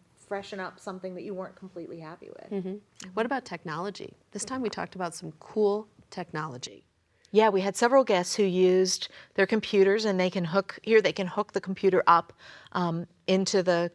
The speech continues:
Speaker 1: the camera system so that we can show you what is on the computer while
Speaker 2: Right.
Speaker 1: we're talking about
Speaker 2: So
Speaker 1: it.
Speaker 2: that way you can show manipulating software and stuff like that.
Speaker 1: Mm-hmm.
Speaker 2: And then we also had the Glowforge laser cutter on the show,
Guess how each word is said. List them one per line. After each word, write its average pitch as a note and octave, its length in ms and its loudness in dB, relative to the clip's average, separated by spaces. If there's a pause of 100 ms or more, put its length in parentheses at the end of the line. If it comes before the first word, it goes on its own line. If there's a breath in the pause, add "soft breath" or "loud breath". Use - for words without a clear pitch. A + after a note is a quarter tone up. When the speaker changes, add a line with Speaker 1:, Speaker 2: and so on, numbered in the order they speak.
(140)
Speaker 1:
the F3+ 80 0
camera F#3+ 340 -2
system D#3 560 -4
so F3+ 160 0
that E3 240 2
we G3 180 0
can F3 360 -6
show F#3+ 320 4
you F3 340 -2
what D#3+ 300 2
is E3 180 -8
on D#3+ 180 -4
the E3 60 -10
computer D#3 560 -6 (300 loud breath)
while E3 260 8
Speaker 2:
Right. D#3+ 80 -2
Speaker 1:
we're D#3+ 100 -2
talking D3 440 -6
about - 240 -10
Speaker 2:
So F3 180 -8
Speaker 1:
it. E3 60 -14
Speaker 2:
that E3+ 180 -14
way E3+ 120 -10
you D#3+ 80 -14
can D#3+ 180 -20
show D3+ 240 -18
manipulating C#3 640 -20
software G3+ 840 -2
and F3 120 -8
stuff - 260 -10
like C3+ 200 -12
that. D#3 300 2
Speaker 1:
Mm-hmm. E3 160 -16 (260 loud breath)
Speaker 2:
And F#3+ 160 0
then F#3+ 100 -2
we F3+ 240 -2
also G#3+ 320 -4
had E3 540 -4
the E3+ 100 -6
Glowforge E3 960 -2 (560 loud breath)
laser E3+ 320 4
cutter - 420 -8 (380)
on E3 160 -2
the - 80 -6
show, C3+ 340 -2